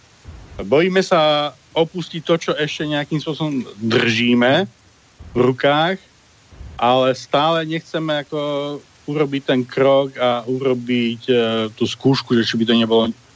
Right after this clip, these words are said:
niečo lepšie. A jednoducho vravím, akože stále tá paralela s tým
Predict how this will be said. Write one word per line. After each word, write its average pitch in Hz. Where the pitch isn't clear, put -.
niečo 113
lepšie. -
A 117
jednoducho 139
vravím, 147
akože 120
stále 160
tá 135
paralela 143
s -
tým 98